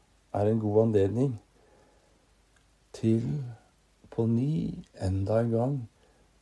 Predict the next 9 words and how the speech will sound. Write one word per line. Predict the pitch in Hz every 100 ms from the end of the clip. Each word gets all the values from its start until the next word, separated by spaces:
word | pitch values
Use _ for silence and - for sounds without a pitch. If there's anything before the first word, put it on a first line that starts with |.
| _ -
å |
gjøre | 107 107 90 95 92
det | 92 95 101
til | - 110
hverandre. | 123 135 131 139 - - - _ _ _ -
Rekke | 107 113 - _ - -
ut | 120 - - - _ _ _ _ 135
en | 110
hånd | 180 175 - - _ _ _ _ _ _ _ _ _ -